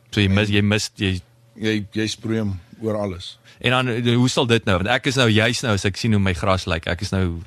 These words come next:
Speaker 1: excited om, ek wil dit gaan, gaan
Speaker 2: <laughs> Nee.
Speaker 1: gaan bang.
Speaker 2: Gr-,
Speaker 1: Eh,
Speaker 2: eh, gaan op growbang dot co dot Z A.
Speaker 1: Ja.
Speaker 2: En daar's dan verskillende opsies daarso, of een liter of
Speaker 1: Ja, hulle
Speaker 2: drie
Speaker 1: koer
Speaker 2: liter.
Speaker 1: hom, hy sto-, by my voordeur.
Speaker 2: En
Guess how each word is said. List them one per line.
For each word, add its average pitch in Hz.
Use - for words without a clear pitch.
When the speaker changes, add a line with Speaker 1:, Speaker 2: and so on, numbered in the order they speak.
Speaker 1:
excited 101
om, 92
ek 87
wil 98
dit -
gaan, 92
gaan 90
Speaker 2:
<laughs> 85
Nee. 117
Speaker 1:
gaan 101
bang. 95
Speaker 2:
Gr-, 123
Speaker 1:
Eh, 117
Speaker 2:
eh, 127
gaan 131
op 120
growbang 123
dot 123
co 127
dot 117
Z 107
A. 127
Speaker 1:
Ja. 90
Speaker 2:
En 113
daar's 110
dan 117
verskillende 117
opsies 117
daarso, 110
of 87
een 110
liter 117
of 113
Speaker 1:
Ja, 123
hulle 127
Speaker 2:
drie 110
Speaker 1:
koer 156
Speaker 2:
liter. 165
Speaker 1:
hom, 135
hy 120
sto-, 139
by 123
my 139
voordeur. 120
Speaker 2:
En 110